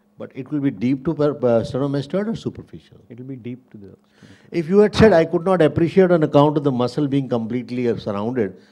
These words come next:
Speaker 1: I would not say anything.
Speaker 2: Mm-hmm.
Speaker 1: She's asking you this question for the simple reason that you're so categorically saying it is superficial to the sternomastoid muscle.
Speaker 2: Yes, sir.
Speaker 1: Am I right?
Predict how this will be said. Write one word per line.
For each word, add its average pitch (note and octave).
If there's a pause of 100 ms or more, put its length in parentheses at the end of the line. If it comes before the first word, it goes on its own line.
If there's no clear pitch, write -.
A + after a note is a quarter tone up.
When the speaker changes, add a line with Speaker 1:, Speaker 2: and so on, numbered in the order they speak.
(160)
Speaker 1:
I A2+
would B2
not C3
say B2
anything. F#2+
Speaker 2:
Mm-hmm. A2+ (180)
Speaker 1:
She's C#3
asking A#2+
you D3
this B2
question E3 (720)
for D3
the C#3
simple C3
reason G#2+
that B2+
you're A#2 (120)
so E3+
categorically C3
saying B2+ (300)
it C3
is D3+
superficial F3+
to F3
the D#3+
sternomastoid A#2+
muscle. D#2+ (180)
Speaker 2:
Yes, G2+
sir. -
Speaker 1:
Am A2+
I B2+
right? F#3